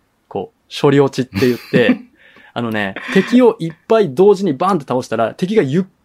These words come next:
Speaker 1: くり倒れるんですよ。
Speaker 2: はいはいはいはい。
Speaker 1: 処理が追いつかなくて、画像処理が。
Speaker 2: 追いつか-、追いつかないってことだよね。
Speaker 1: うん。
Speaker 2: うんうんうんうん。
Speaker 1: だからそれが起きてるんじゃないかと。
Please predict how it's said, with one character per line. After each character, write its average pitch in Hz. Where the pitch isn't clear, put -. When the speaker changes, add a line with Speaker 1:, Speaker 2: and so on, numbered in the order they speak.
Speaker 1:
く 262
り -
倒 120
れ 101
る -
ん 87
で -
す -
よ。 -
Speaker 2:
は 98
い 82
は 85
い -
は -
い 73
は -
い。 -
Speaker 1:
処 220
理 175
が 131
追 139
い 147
つ -
か 143
な 107
く -
て、 -
画 139
像 -
処 135
理 -
が。 107
Speaker 2:
追 -
い 98
つ -
か-、 -
追 104
い 98
つ -
か -
な 80
い -
っ -
て -
こ -
と 62
だ -
よ 117
ね。 127
Speaker 1:
う 135
ん。 127
Speaker 2:
う -
ん 107
う 90
ん -
う -
ん -
う -
ん。 -
Speaker 1:
だ 262
か -
ら 180
そ -
れ 294
が 320
起 -
き -
て 139
る 117
ん 107
じ 95
ゃ 95
な 98
い 90
か 87
と。 -